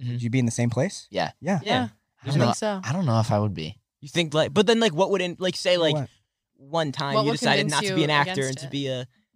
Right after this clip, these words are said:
Speaker 3: you know, uh, a stripper or
Speaker 1: I
Speaker 3: something,
Speaker 1: think
Speaker 3: right?
Speaker 1: there's
Speaker 3: <laughs> Like,
Speaker 1: so
Speaker 3: <laughs>
Speaker 1: many, I
Speaker 2: You're
Speaker 1: think
Speaker 2: saying,
Speaker 1: there's
Speaker 2: like, that, the stepping on the ant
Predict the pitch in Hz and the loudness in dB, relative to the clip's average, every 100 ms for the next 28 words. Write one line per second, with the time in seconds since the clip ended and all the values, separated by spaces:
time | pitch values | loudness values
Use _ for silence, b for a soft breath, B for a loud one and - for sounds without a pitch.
0 | _ 165 131 110 117 - _ _ - 123 | _ -4 0 0 -2 -10 _ _ -4 0
1 | 127 127 - - 262 - 123 113 175 180 | 2 0 -2 -6 -4 -4 -4 0 4 4
2 | 202 180 190 208 - 220 147 151 165 160 | 4 4 4 4 4 4 6 6 6 4
3 | 156 151 143 139 _ _ 131 139 165 147 | 4 4 2 0 _ _ -2 0 2 2
4 | 139 127 117 120 98 120 - 127 135 123 | 2 2 2 0 0 -4 0 0 2 0
5 | 110 - 110 113 | 0 -2 -4 -4